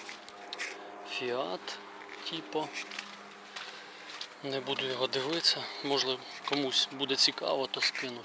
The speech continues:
Hyundai. Hyundaiчик такий прикольний. На спорт А С Х теж.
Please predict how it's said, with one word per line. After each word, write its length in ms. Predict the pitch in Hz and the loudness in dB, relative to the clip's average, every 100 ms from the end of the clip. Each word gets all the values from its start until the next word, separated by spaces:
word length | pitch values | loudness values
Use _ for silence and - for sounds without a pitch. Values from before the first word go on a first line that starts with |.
| - | -6
Hyundai. 500 | 135 131 131 87 87 - - - - - - | -4 -2 2 2 0 -2 -10 -14 -14 -12 -2
Hyundaiчик 540 | 135 127 170 165 160 - | 0 4 6 6 4 0
такий 260 | 147 147 | -4 -4
прикольний. 600 | - 139 - 147 135 127 - - - - - - - - - - - - - - - - - - - - - - - - - - - - - - - - | -2 -2 0 2 2 0 0 0 -2 -16 -14 -12 -10 -10 -10 -12 -10 -10 -10 -10 -12 -12 -14 -14 -14 -14 -14 -14 -16 -16 -14 -14 -16 -14 -14 -12 -8 -4
На 140 | 123 | 2
спорт 520 | - - 135 127 - - - - - - - | 2 4 2 2 -2 -10 -10 -12 -12 -6 6
А 160 | 139 | 8
С 360 | 135 127 - 180 | 8 8 6 4
Х 260 | - - - - - - - - - - - - - - - - - - | 2 2 0 -6 -14 -16 -14 -14 -14 -14 -12 -12 -12 -12 -12 -14 -8 -4
теж. 260 | 147 139 | -2 -2